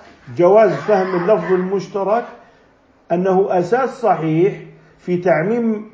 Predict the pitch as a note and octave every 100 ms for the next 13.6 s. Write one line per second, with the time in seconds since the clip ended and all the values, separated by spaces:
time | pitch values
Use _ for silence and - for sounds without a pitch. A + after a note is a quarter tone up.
0 | _ - D#3+ E3+ G#3 G3 F#3+ E3+ F3+ F#3+
1 | F3 E3+ F3 D3 F3 G3 F#3 F3 D#3 -
2 | D#3+ D#3+ E3+ G3 G#3 B3+ - E3+ F3+ G3
3 | E3 D#3+ F#3 D#3+ D#3 G3+ F#3 A3 B3 B3+
4 | - - _ _ _ - E3+ F3 C#3 A2+
5 | A2 - E3 F3 F#3+ G#3+ F3+ F#3+ G#3 A3
6 | F#3+ F#3 - - _ _ C3+ E3+ F3 -
7 | G#3 A#3 C4 - - _ _ _ _ -
8 | B3+ - G3 E3+ D#3+ F3+ G3 E3+ F3+ F#3
9 | A3+ A3+ A3 G#3+ G#3+ A#3 A3+ C4 C#4 -
10 | - _ D3+ D#3 F#3+ - G3+ G3 F3 F3
11 | G3 F3+ F#3+ D#3+ G3 A3 G3 A#3+ D#4+ -
12 | - - - - _ - D3 C#3+ C#3+ F#3+
13 | D#3 A#3+ - B2+ - B2